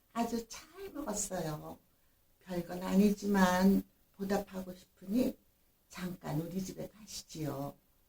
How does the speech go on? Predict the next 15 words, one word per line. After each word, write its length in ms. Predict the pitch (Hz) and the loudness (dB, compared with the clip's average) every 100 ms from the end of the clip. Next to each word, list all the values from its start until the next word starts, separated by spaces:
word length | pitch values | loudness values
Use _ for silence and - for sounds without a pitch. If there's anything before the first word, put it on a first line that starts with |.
| _ _ _ _ - | _ _ _ _ -18
자, 500 | 147 143 139 147 180 | -14 -10 -8 -10 -14
그럼 640 | - 143 139 127 139 190 - _ _ _ _ _ _ _ _ _ _ _ _ | -18 -8 -2 0 -2 -4 -8 _ _ _ _ _ _ _ _ _ _ _ _
눈을 380 | 160 175 175 160 | -2 2 2 0
감고 600 | 165 156 - 202 190 - _ _ | -4 -6 -6 -4 -4 -6 _ _
제 220 | - 165 - | -6 -6 -4
꼬리를 420 | 135 139 139 135 - | -6 -4 -4 -6 -16
꼭 400 | - 233 254 269 - | -6 -2 0 -2 -6
붙잡으세요. 1040 | _ - 190 196 - 202 196 202 262 403 - | _ -2 0 0 -2 0 4 8 8 4 -2
네?" 380 | 190 220 269 - _ _ _ - | 4 8 8 6 _ _ _ -20
하고 720 | - 214 208 147 127 135 131 - | -6 -2 4 6 6 6 2 -2
조그만 760 | - - - 170 175 185 190 190 | -8 -6 0 2 4 8 8 8
쥐의 280 | - 190 | 10 12
목소리로 600 | 180 170 - 165 117 104 | 12 6 2 2 2 6
말하는 500 | 110 143 160 175 175 | 6 6 4 2 0
것이었어요. 1040 | 180 190 190 190 190 - 143 113 120 127 | 4 4 6 2 2 -2 0 0 0 -4